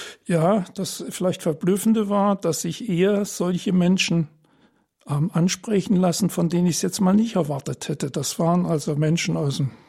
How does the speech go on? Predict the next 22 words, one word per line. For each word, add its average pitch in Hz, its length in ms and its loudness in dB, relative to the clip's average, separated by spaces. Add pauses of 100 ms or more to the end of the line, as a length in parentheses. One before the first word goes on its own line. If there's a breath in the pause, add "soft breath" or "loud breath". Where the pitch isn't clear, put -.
(120)
freikirchlichen 175 800 0
Bereich, 160 360 0
wieder 165 200 0
aus 156 220 -2
dem 175 100 -6
evangelikalen 156 1120 -2
Bereich. 180 520 -2 (720 loud breath)
Menschen, 180 560 2
auch 135 260 -10
Muslims, 214 640 2
haben 208 180 4
sich 214 220 -4
ansprechen 190 480 0
lassen, 185 460 2
also 151 460 -2 (500)
sehr 135 360 -4
wohl. 185 340 2 (1080 loud breath)
Ähm, 165 480 4 (480)
ich 156 200 -4
hab 175 200 -4
dann 156 320 2
mal 156 480 0